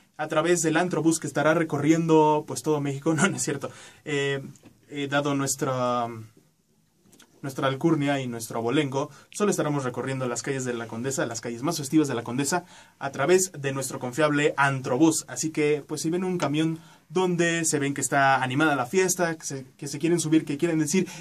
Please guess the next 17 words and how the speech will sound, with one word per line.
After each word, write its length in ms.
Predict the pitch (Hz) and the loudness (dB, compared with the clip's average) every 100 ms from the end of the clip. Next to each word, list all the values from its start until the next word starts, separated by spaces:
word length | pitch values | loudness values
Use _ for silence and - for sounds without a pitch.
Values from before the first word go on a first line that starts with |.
| - | -4
"Hey, 280 | 247 285 262 | -2 0 -2
yo 100 | 269 | -4
quiero 160 | 359 | -4
ser 220 | 339 359 - | -2 -2 -2
parte 280 | 403 415 | -4 -2
de 60 | 370 | -2
esa 180 | - 247 | 0 0
fiesta", 460 | 240 262 - 233 202 - - _ | 0 -4 0 0 -2 -8 -18 _
pueden 280 | 208 233 208 | 0 2 2
hacerlo, 480 | 151 240 262 214 147 | 4 4 6 4 2
pueden 280 | 185 202 | 2 4
unirse 380 | 170 165 185 180 | 6 6 4 2
con 120 | 190 | 0
nosotros 380 | 165 170 175 156 | 0 0 -2 -2
al 120 | 139 | -2
sexto 280 | 131 190 175 | 0 0 0
aniversario. 600 | 147 127 120 - 165 185 | -2 -4 -2 2 4 2